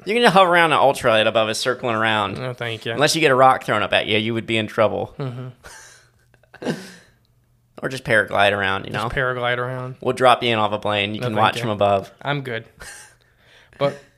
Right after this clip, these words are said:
Speaker 2: anything else to add for Jimmy's story?
Speaker 1: Oh, no, I loved it. Loved it. So
Speaker 2: And
Speaker 1: glad he sent it into us.
Speaker 2: Yes.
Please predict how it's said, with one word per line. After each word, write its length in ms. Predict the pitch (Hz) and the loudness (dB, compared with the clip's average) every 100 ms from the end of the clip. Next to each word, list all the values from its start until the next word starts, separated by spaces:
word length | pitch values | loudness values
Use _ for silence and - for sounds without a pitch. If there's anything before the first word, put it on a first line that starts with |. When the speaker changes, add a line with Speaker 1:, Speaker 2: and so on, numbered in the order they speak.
| _ _ _ - | _ _ _ -8
Speaker 2:
anything 320 | 156 160 156 | -4 -2 -2
else 180 | 147 135 | -2 -2
to 100 | - | -2
add 360 | 135 135 131 127 | 0 0 -2 -6
for 120 | - | -6
Jimmy's 360 | 135 139 135 135 | -4 -4 -4 -6
story? 340 | - 139 139 135 _ _ | -6 -4 -6 -8 _ _
Speaker 1:
Oh, 120 | 117 147 | -4 0
no, 120 | 139 | 2
I 60 | |
loved 240 | 123 117 110 | 6 4 4
it. 240 | 92 - - | -8 -10 0
Loved 380 | 127 147 104 104 | 6 6 6 -2
it. 200 | - - - _ _ - | -2 -4 -20 _ _ -2
So 180 | 131 147 | 4 6
Speaker 2:
And 60 | |
Speaker 1:
glad 200 | 135 139 | 8 6
he 60 | 123 | 4
sent 200 | 131 120 | -2 -2
it 60 | |
into 180 | 107 110 | -2 0
us. 140 | 98 98 | -2 -2
Speaker 2:
Yes. 260 | - - | -8 -12